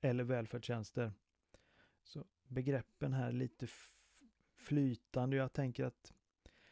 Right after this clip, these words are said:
vi ska inte hänga upp oss på det, utan vi, vi, vi kan se det ur de perspektiven som socialförsäkringar, det vill säga att vi gemensamt betalar för det.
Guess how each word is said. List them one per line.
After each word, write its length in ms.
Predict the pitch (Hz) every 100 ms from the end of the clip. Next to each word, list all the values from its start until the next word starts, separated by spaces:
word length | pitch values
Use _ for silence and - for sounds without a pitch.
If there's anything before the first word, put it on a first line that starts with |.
| _ _
vi 100 | 123
ska 200 | - 139
inte 160 | 127 127
hänga 260 | 135 139
upp 240 | 127 - 131
oss 160 | 123
på 140 | - 135
det, 220 | 113 90 _ _ _
utan 360 | 123 - 123 120
vi, 300 | 123 123 - _ _ -
vi, 140 | 127 _ _ _ _ _ -
vi 140 | 135
kan 220 | - 135
se 400 | - 151 127 120
det 100 | 135
ur 140 | 139 131
de 200 | 113 107
perspektiven 760 | 113 - 120 - 120 113 123
som 140 | 123
socialförsäkringar, 1000 | - - 131 120 110 117 120 110 - 131
det 80 | 123
vill 100 | 117
säga 140 | - 117
att 140 | -
vi 120 | 113 - - - - - _
gemensamt 600 | - 131 127 - 117 -
betalar 640 | 110 - 175 170 165 160
för 240 | - 165
det. 220 | 156 160